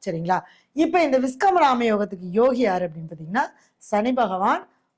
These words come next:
பூச நட்சத்திரம் தான் யோகி. இதுக்கு என்ன கோவில் அப்படின்னு பாத்தீங்கன்னா, ஆ, தஞ்சாவூர் மாவட்டத்துல தென்குடி திட்டை, தென்குடி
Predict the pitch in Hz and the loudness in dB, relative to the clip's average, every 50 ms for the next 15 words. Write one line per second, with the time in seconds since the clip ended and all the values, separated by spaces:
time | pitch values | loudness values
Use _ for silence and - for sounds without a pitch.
0 | _ _ - 254 294 277 - 320 277 247 226 - 208 196 160 190 175 180 185 214 | _ _ -8 -6 -6 -4 -4 -4 -2 -2 -4 -6 -6 -6 -6 -4 -4 -2 0 0
1 | 233 226 190 185 180 175 156 147 226 311 370 - _ _ _ _ _ _ - 220 | 0 0 0 -2 -4 -4 -2 0 0 0 0 -2 _ _ _ _ _ _ -2 0
2 | 277 311 330 277 254 240 240 254 302 349 349 349 - 233 226 233 240 240 208 185 | 2 2 2 2 0 0 0 0 0 0 -2 0 0 0 0 0 0 -2 -2 -4
3 | 170 160 202 208 208 202 170 151 165 156 160 190 226 262 311 302 _ _ _ _ | -6 -6 -8 -8 -8 -8 -10 -10 -10 -8 -4 0 0 0 0 -2 _ _ _ _
4 | _ _ _ _ - - 220 214 208 202 190 185 185 185 - 233 240 254 294 302 | _ _ _ _ -4 0 2 2 2 2 0 -2 -4 -2 0 0 0 0 0 2
5 | 330 320 311 277 247 208 196 180 175 175 165 165 160 - 208 254 320 - - _ | 2 2 2 2 0 -4 -6 -8 -8 -10 -12 -14 -10 -6 -4 -4 -4 -6 -10 _
6 | _ _ _ _ _ _ _ _ _ _ - - 269 277 302 330 359 - - 262 | _ _ _ _ _ _ _ _ _ _ -2 2 2 2 2 0 -4 -6 -4 -4
7 | 247 214 262 262 - - 214 170 - _ _ - 202 196 170 151 _ _ _ _ | -2 -2 -4 -6 -6 -8 -8 -8 -10 _ _ -2 -2 -2 -2 -6 _ _ _ _
8 | _ _ _ _ _ _ _ _ _ _ _ _ _ _ _ _ _ _ _ _ | _ _ _ _ _ _ _ _ _ _ _ _ _ _ _ _ _ _ _ _
9 | _ _ _ _ - 202 202 214 220 214 - 190 180 214 294 | _ _ _ _ -4 -4 -2 -2 -6 -6 -8 -6 -2 -2 -2